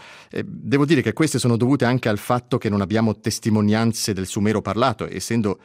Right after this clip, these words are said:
Speaker 2: la lingua scomparsa migliaia di anni fa.
Speaker 1: Già, nessuno la parla più, tranne noi che fortunelli,
Speaker 2: Eh, sì.
Speaker 1: visto che lei insiste perché io parli il sumero.
Speaker 2: Qualcuno lo deve pur fare, Pagani.
Speaker 1: Mm.
Speaker 2: Eh, una difficoltà a volte è capire quando una frase sia una domanda.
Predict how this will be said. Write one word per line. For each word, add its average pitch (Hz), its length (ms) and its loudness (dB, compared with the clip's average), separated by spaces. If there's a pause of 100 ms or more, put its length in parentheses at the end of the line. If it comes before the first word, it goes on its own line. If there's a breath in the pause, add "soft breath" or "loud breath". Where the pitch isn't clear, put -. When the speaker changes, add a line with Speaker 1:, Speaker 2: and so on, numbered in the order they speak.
(320 soft breath)
Speaker 2:
la 98 140 0
lingua 123 360 2
scomparsa 104 600 -2
migliaia 87 440 -2
di 80 100 -8
anni 76 180 -10
fa. 78 220 -8 (220 soft breath)
Speaker 1:
Già, 131 240 -2 (160)
nessuno 104 460 0
la 113 100 0
parla 151 260 0
più, 233 240 2
tranne 160 420 2
noi 143 260 4
che 131 120 -2
fortunelli, 135 640 2
Speaker 2:
Eh, 101 40 -2
sì. 101 60 2
Speaker 1:
visto 98 260 -2
che 113 100 -2
lei 117 180 2
insiste 120 480 0
perché 110 260 -4
io 107 140 2
parli 104 260 -2
il 98 60 -2
sumero. 90 600 -2
Speaker 2:
Qualcuno 123 400 0
lo 110 80 4
deve 98 200 0
pur 95 160 -4
fare, 80 340 -2
Pagani. 73 500 -6
Speaker 1:
Mm. 120 120 2 (140)
Speaker 2:
Eh, - 180 -12
una 160 160 4
difficoltà 131 640 0
a 87 60 0
volte 101 480 -2
è - 140 -4
capire 135 440 0
quando 127 340 2
una 117 140 4
frase 104 340 0
sia 95 320 -2
una 110 160 2
domanda. 80 500 -2